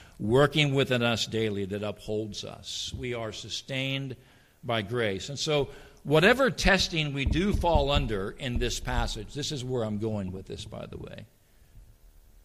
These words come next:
Whatever testing we do fall under in this passage has an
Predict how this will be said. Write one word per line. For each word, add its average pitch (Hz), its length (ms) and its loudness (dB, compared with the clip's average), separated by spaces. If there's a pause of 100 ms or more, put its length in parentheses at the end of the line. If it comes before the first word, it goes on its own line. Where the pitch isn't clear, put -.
(140)
Whatever 196 360 2
testing 151 540 -2
we 127 120 2
do 151 240 4
fall 135 320 4
under 117 500 0 (220)
in 120 180 -4
this 113 180 -2
passage 110 720 -6 (1080)
has 151 260 2
an 151 140 0